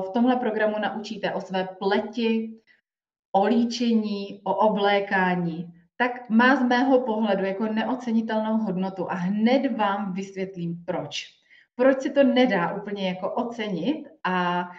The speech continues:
má to daleko větší hodnotu, než je ta suma, kterou vidíte na stránce s přihláškou ke kurzu. Protože to, co se naučíte, má obrovský potenciál změnit vám život k lepšímu.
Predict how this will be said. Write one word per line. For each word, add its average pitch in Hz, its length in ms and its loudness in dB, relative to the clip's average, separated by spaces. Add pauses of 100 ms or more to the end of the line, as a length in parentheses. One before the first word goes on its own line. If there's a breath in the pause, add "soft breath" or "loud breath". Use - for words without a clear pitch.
(320 loud breath)
má 202 220 -2
to 214 120 -6
daleko 285 540 4
větší 277 340 0
hodnotu, 226 760 -2
než 214 500 -4
je 214 300 0
ta 226 120 0
suma, 226 800 2
kterou 214 340 -4
vidíte 226 480 -2
na 196 160 -4
stránce 190 420 -4
s - 40 -18
přihláškou 175 600 -6
ke 170 140 -10
kurzu. 135 380 -18 (800 loud breath)
Protože 262 400 6
to, 285 140 2
co 285 120 -8
se 277 140 2
naučíte, 233 720 -2 (420)
má 214 300 -2
obrovský 269 640 4
potenciál 214 840 -2
změnit 233 500 6
vám 240 300 4
život 214 340 -2
k - 80 -12
lepšímu. 185 640 -2